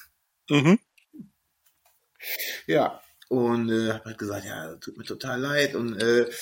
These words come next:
Speaker 2: habt ihr hier einen Spot bekommen? Also ich hab jetzt die ganze Zeit keinen gekriegt und meine
Speaker 1: Ja.
Speaker 2: Tochter liegt krank zu Hause und, äh, k-, könnt ihr mich nicht irgendwie mit hier reinnehmen?" Und ich glaube, die hatten einfach so große Angst vor mir. Also lass sie vielleicht so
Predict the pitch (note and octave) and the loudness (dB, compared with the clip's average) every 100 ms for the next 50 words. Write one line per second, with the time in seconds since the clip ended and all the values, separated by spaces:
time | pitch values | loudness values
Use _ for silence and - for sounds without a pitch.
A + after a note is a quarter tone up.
0 | - D#3+ D#3 D#3+ D#3 D3+ C#3+ - D#3 D#3 | -2 -2 2 4 4 2 0 -2 -2 -2
1 | C#3 C#3+ D3 D3 B2+ B2+ - D3 D3+ D3 | -2 0 2 0 -2 -2 -2 -2 -2 -2
2 | C#3+ C#3 C#3+ C3+ C#3+ C3+ C3+ C3 C3+ C3 | -2 -2 -2 -4 -2 -2 -4 -4 -4 -4
3 | D3 D#3 - A2 A#2+ B2+ C3+ A2+ - - | -2 -2 -4 -6 -4 -4 2 4 2 -2
4 | C#3 C#3 - C#3 C#3 C#3 B2 B2+ B2+ A#2+ | 0 0 0 -2 -2 0 2 4 4 6
5 | B2 A2+ G#2+ - - - - - E3 F3+ | 4 4 0 -8 -14 -12 -8 -4 0 0
6 | E3 - D#3+ - E3 G3+ A3 F3+ E3+ E3+ | 0 0 -2 4 8 8 8 6 4 4
7 | C#3+ D3 D#3 D3+ D3 D3 D3 - - - | 4 4 4 2 0 -2 -6 -16 -20 -20
8 | - _ A2+ - C3 B2+ A#2+ B2 G2+ A2+ | -20 _ -2 4 4 6 2 0 -2 0
9 | A#2 A2+ G#2+ D#3 D3+ D3 D3+ D3 - C3+ | 0 0 2 2 2 2 2 2 2 2
10 | D3+ - F#2 E2+ G#2+ A2+ G#2 A#2+ - C3 | 0 -2 -6 -2 0 0 0 0 -2 0
11 | A#2+ A#2 - - | 2 2 0 0